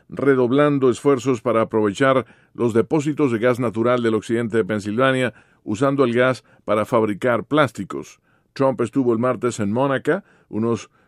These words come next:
cuarenta minutos al norte de Pittsburgh, para visitar el complejo de petroquímicos Pensilvania de la empresa Shell. La instalación,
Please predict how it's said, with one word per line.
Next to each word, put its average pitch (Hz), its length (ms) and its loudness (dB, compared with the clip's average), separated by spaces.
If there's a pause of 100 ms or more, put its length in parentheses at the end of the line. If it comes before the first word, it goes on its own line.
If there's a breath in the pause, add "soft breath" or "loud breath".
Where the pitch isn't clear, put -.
(100)
cuarenta 127 380 2
minutos 120 460 0
al 107 120 0
norte 117 220 -2
de 113 80 2
Pittsburgh, 131 560 -2 (380 soft breath)
para 107 420 0
visitar 110 460 0
el 139 100 0
complejo 127 480 0
de 117 80 2
petroquímicos 113 680 -2
Pensilvania 113 680 -2 (280 soft breath)
de 110 100 0
la 113 80 4
empresa 117 420 0
Shell. 113 440 -2 (640)
La 117 160 -2
instalación, 127 800 0